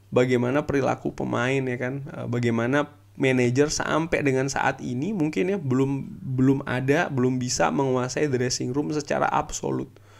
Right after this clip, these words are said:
Yang menurut gua disitulah kuncinya. Dan, em, ini juga menjadikan seperti kayak refleksi atau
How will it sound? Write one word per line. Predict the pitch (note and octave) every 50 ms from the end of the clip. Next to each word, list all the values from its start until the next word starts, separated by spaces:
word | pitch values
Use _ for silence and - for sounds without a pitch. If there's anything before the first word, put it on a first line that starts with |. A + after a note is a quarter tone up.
| - - - - - - -
Yang | C#3 C#3 D3
menurut | D3 C#3+ C3+ C#3+ C3+ C3+
gua | C3 C#3+ E3 E3+ -
disitulah | C#3+ C3+ B2+ - C#3 - - C#3+ C#3 C#3+ C#3
kuncinya. | - B2+ B2+ B2+ B2+ - B2 B2+ B2+ B2 B2 C3+ - - - - - - - - - - -
Dan, | B2+ B2 A#2+ B2 A#2+ A#2+ - - - - - - A#2+
em, | A#2+ A#2+ B2 C3 B2+ B2 B2 B2+ - - D3
ini | C#3 D#3 G#3
juga | G3+ F#3+ E3 C#3+ D3 - - - - -
menjadikan | - C#3 C#3 C#3 C3 C3+ C3 C3 B2+ C3 C3 C3 C3 B2+ B2+ C3 B2+ B2 A#2+ A#2+ B2+ C3 C3 - C#3 C#3 D3 D3+
seperti | C#3+ - D3 - - C3 B2+ - - C#3+ C3+ -
kayak | C3+ A2 G#2+ A#2
refleksi | C3+ B2+ C3 - B2+ B2+ - - - D#3
atau | C#3 C#3+ C#3 - B2+ B2+ C3+ C3+ C#3+ C#3 C#3